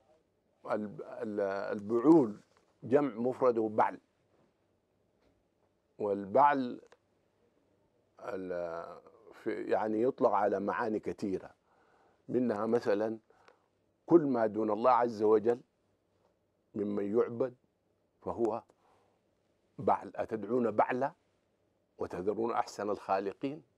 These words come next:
الله ربكم ورب آبائكم الأولين. فكيف يعني لإنسان عاقل رشيد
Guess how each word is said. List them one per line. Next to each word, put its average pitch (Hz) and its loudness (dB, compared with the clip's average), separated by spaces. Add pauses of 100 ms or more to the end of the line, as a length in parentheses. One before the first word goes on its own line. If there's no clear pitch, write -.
(560)
الله 107 -2
ربكم 107 0
ورب 95 0
آبائكم 104 0
الأولين. 98 -4 (800)
فكيف 170 2
يعني 113 2
لإنسان 113 -2
عاقل 110 0
رشيد 101 0